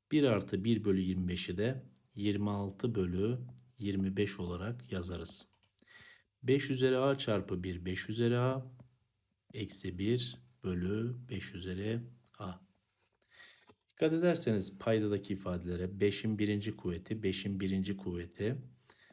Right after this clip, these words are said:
Bu da aslında beşin karesidir. Tabanlar aynı olduğundan üsler toplanır. Paydamız beş üzeri dört olur. Yukarıda da dört çarpı altı var, yirmi dört.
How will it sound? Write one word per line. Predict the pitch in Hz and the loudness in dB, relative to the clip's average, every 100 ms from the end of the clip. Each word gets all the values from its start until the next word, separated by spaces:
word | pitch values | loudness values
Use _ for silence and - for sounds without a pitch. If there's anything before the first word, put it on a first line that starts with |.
| _ _ - | _ _ -2
Bu | 123 | 4
da | 104 143 - | 6 4 2
aslında | 113 - 92 90 131 110 | -2 -2 -2 0 0 0
beşin | 104 98 - 113 156 - - _ _ | -2 -2 0 0 -2 -4 -14 _ _
karesidir. | - - 117 90 - 80 80 - _ _ _ _ _ - - - - _ _ _ _ - | -6 0 2 2 -4 -8 -8 -8 _ _ _ _ _ -20 -20 -20 -20 _ _ _ _ 0
Tabanlar | 139 151 151 151 | 4 6 6 4
aynı | 165 156 110 | 4 4 6
olduğundan | 95 90 92 95 151 | 4 2 0 2 2
üsler | 151 - - 147 - - - - _ _ - | 0 -4 0 0 0 -6 -20 -20 _ _ -2
toplanır. | 113 - 90 85 80 - _ _ _ | -2 -2 -4 -4 -6 -12 _ _ _
Paydamız | - 117 95 87 117 - - - | 0 2 2 0 -2 -2 -6 0
beş | 117 - | 0 0
üzeri | 90 90 117 | -4 -2 0
dört | 107 92 - | 0 -2 -6
olur. | 92 120 - - - - _ _ _ - | -4 -2 -4 -14 -20 -20 _ _ _ -14
Yukarıda | - 180 170 160 | 2 4 6 4
da | 123 131 | 4 4
dört | 156 - | 4 2
çarpı | 135 117 - | 2 2 2
altı | 101 98 - | 0 0 -2
var, | 151 139 | -2 0
yirmi | 135 139 139 | 0 0 2
dört. | 147 147 - | 2 2 -6